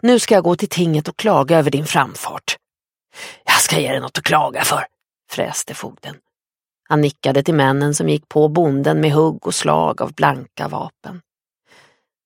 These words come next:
Svanhild försökte kasta sig emellan, men fogden själv höll henne i ett järngrepp. Ynglingarna drog den blödande mannen med sig ut.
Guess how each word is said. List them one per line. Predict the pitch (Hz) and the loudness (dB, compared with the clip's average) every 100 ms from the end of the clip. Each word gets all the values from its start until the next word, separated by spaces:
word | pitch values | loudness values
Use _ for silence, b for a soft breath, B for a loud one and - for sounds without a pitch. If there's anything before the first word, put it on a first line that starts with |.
| - | -6
Svanhild | - 190 175 180 180 165 | 2 4 6 4 2 0
försökte | 165 160 - | -4 -4 -4
kasta | 156 170 - | -4 -4 -2
sig | 151 143 | -2 0
emellan, | 147 151 - 185 165 B B B _ | 0 -2 -4 -8 -10 B B B _
men | 202 202 | 2 2
fogden | 226 180 185 185 | 2 2 4 4
själv | 180 185 180 | 2 2 2
höll | 156 143 | 2 4
henne | 147 156 | 2 0
i | 151 | -2
ett | - | -2
järngrepp. | 185 165 - - 196 - _ _ _ _ _ - | -4 -4 -8 -10 -10 -12 _ _ _ _ _ 2
Ynglingarna | 170 143 143 147 151 151 | 2 2 0 2 2 2
drog | 156 151 151 | 2 2 2
den | 156 151 | 0 2
blödande | 170 147 135 147 156 160 | 4 4 2 0 0 0
mannen | 139 143 160 160 | 0 -2 -2 -4
med | 160 | -4
sig | 170 147 | -6 -8
ut. | - - | -12 -20